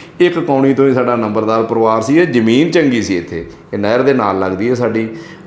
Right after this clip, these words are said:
ਔਰ ਇੱਥੇ ਤਿੰਨੇ ਆਪਦਾ ਰਾਈਟ ਕਹਿੰਦੇ ਸੀ ਵੀ ਇੱਥੇ ਸਾਡਾ ਮੇਜਰ ਪੋਰਸ਼ਨ, ਮਤਲਬ ਇਹ ਹੈ ਵੀ ਉਹਨਾਂ ਦੇ ਤਿੰਨ ਤਿੰਨ ਚਾਰ ਟੱਕ, ਟੱਕ ਸੀਗੇ, ਚਾਰ ਚਾਰ ਸਾਰਿਆਂ ਦੇ, ਵੀ ਇੱਥੇ ਮੇਰੀ ਜ਼ਮੀਨ ਇਕੱਠੀ ਕੀਤੀ ਜਾਵੇ, ਇਹਨਾਂ ਨੂੰ ਪਿੰਡ ਵਾਲੇ ਪਾਸੇ ਦਿੱਤੀ ਜਾਵੇ।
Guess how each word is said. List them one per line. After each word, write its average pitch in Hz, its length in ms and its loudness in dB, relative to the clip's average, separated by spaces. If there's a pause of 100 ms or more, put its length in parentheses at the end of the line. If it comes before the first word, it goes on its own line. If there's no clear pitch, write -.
ਔਰ 160 260 2
ਇੱਥੇ 156 320 0
ਤਿੰਨੇ 175 440 0
ਆਪਦਾ 156 320 2
ਰਾਈਟ 117 260 0
ਕਹਿੰਦੇ 127 320 0
ਸੀ 143 160 0
ਵੀ 143 140 2
ਇੱਥੇ 151 280 0
ਸਾਡਾ 135 300 0
ਮੇਜਰ 135 380 2
ਪੋਰਸ਼ਨ, 127 480 0
ਮਤਲਬ 127 360 2
ਇਹ 135 140 6
ਹੈ 135 80 2
ਵੀ 135 120 0
ਉਹਨਾਂ 139 200 2
ਦੇ 139 100 2
ਤਿੰਨ 127 180 -2
ਤਿੰਨ 120 180 -2
ਚਾਰ 117 160 0
ਟੱਕ, - 340 -6 (240)
ਟੱਕ 113 180 -4
ਸੀਗੇ, 143 280 2
ਚਾਰ 113 200 2
ਚਾਰ 107 200 0
ਸਾਰਿਆਂ 104 320 0
ਦੇ, 117 100 2
ਵੀ 131 120 0 (100)
ਇੱਥੇ 165 280 0
ਮੇਰੀ 127 280 2
ਜ਼ਮੀਨ 127 220 0
ਇਕੱਠੀ 117 300 -4
ਕੀਤੀ 120 300 -4
ਜਾਵੇ, 135 380 4
ਇਹਨਾਂ 165 300 0
ਨੂੰ 147 120 2
ਪਿੰਡ 117 220 0
ਵਾਲੇ 110 180 4
ਪਾਸੇ 110 380 -2
ਦਿੱਤੀ 95 340 -6
ਜਾਵੇ। 82 280 -6